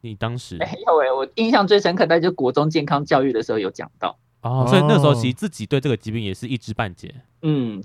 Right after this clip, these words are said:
Speaker 2: 对，因为那时候台湾的病例数不像现在这么多，其实你真的很难想象这件事情会在自己身上。
Speaker 1: 发生。
Speaker 2: 但是也，也不能说完全没有想象到，是因为，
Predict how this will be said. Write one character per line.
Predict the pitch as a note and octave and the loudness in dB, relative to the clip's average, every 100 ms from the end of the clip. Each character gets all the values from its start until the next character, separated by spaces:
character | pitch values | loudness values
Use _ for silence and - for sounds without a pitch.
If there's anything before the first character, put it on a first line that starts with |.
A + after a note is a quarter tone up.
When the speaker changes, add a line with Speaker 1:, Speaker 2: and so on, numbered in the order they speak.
| - | 0
Speaker 2:
对， | C3 G#2 | 2 2
因 | A#3+ | 4
为 | D4 C#4 G3+ | 4 4 2
那 | B3 | 0
时 | - | 4
候 | G#3 A#3 | 4 4
台 | A#3+ F#3 | 4 4
湾 | G3+ | 4
的 | G#3 | 0
病 | F3+ G#3+ G#3 | 0 0 2
例 | A3+ | 0
数 | G3+ G#3+ F3+ | 2 2 2
不 | D3+ | 2
像 | E3+ F#3+ | 0 0
现 | F3+ - F3 | 0 -2 -2
在 | - E3 | 2 0
这 | D#3+ G3 | 2 2
么 | E3+ | 2
多， | C#3+ D#3+ F#3 | 4 4 4
其 | E3+ | 4
实 | E3 E3 | 2 2
你 | C#3+ | 2
真 | G3 A3 | 0 2
的 | |
很 | A3+ D3 | 2 2
难 | B2 | -2
想 | - A#2+ | -2 -2
象 | C#3 E3+ | 0 0
这 | E3 | 0
件 | E3+ F3 | 0 0
事 | F3+ | -2
情 | D#3 C3+ | -4 0
会 | F3+ D3 - _ _ | 2 2 0 _ _
在 | - D#3 | 0 2
自 | D#3+ | 0
己 | D#3 A2+ | -8 -6
身 | - A#2 | -6 -6
上。 | - C3+ | -4 -2
Speaker 1:
发 | A2 G2+ | -2 -2
生。 | B2 A2+ F#2+ | -4 -6 2
Speaker 2:
但 | C4 | 2
是 | D4 - - _ | 2 -4 -6 _
也， | - E3 - | 4 4 2
也 | F3 | 0
不 | D#3+ B3 | 2 0
能 | C#4 G3+ | 0 2
说 | G#3 G#3+ | 4 6
完 | F#3+ D#3+ | 4 2
全 | E3+ D3+ | 0 0
没 | D3 | -2
有 | D#3 | -4
想 | C3 - | -6 -4
象 | D#3 D3 | -2 2
到， | D3 | 2
是 | C#3 F3 | 0 -2
因 | |
为， | F3 | -6